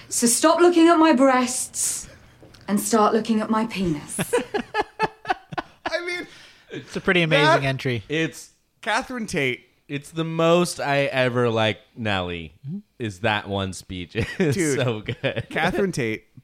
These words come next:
Speaker 2: just brings the heat. All of these episodes, I think she's so good. I think Nellie is so,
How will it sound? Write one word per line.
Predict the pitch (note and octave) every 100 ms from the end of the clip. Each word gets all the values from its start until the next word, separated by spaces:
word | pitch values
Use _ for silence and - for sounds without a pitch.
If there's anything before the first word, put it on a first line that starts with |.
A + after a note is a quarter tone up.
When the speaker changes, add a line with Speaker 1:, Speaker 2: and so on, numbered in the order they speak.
| _ _
Speaker 2:
just | - D3 -
brings | A#2+ C3 C3 B2+
the | A#2+
heat. | A2 A2 G2+ -
All | C3+ D#3+
of | F#3
these | F3 C3
episodes, | A#2 A#2+ A#2 A2 G#2+
I | C3+
think | E3 D3+
she's | - G#2+
so | - - - C#3+ C#3+
good. | A#2+ A2 G#2+
I | C3+
think | D#3+
Nellie | C3+ C3 B2+
is | A2
so, | - - B2+ A#2+ A2+ A2+